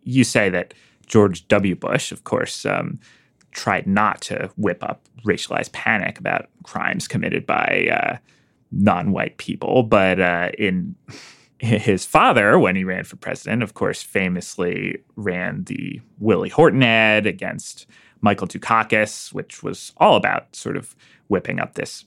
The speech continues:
panic about crimes committed by non-white people. So, so this has been a part of, you know, the, and, and George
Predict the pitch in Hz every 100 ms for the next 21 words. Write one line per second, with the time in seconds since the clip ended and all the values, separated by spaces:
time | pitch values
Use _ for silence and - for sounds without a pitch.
0 | - - 92 - - - - - _ _
1 | - - - - - - - - - -
2 | 190 - - - - - - 104 - 175
3 | 180 190 214 175 147 131 95 - - -
4 | - 107 90 - 90 - - _ 101 90
5 | 87 92 90 - - - - - - 160
6 | 151 - 208 175